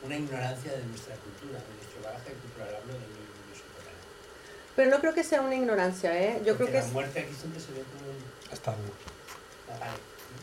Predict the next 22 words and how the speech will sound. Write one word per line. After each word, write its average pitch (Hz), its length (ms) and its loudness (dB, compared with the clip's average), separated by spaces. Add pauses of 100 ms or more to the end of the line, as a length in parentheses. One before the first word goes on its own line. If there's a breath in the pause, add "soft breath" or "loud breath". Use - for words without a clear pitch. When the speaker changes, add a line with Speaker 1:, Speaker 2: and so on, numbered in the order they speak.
(200)
Speaker 2:
Sí, 294 440 4
pero 262 160 10
no 285 160 6
creo 302 120 6
que 311 120 2
sea 302 160 4
cuestión 285 340 2
de 254 60 2
ignorancia, 202 680 4
o 196 80 6
sea, 202 200 6
es, 202 100 0 (300)
o 180 40 0
sea, 196 180 6
yo 214 180 8
tengo 247 300 6
esto 233 420 4 (380)
porque 214 220 8
esto 214 180 4
es 226 120 -6
una 247 200 6 (180)
tradición 214 640 8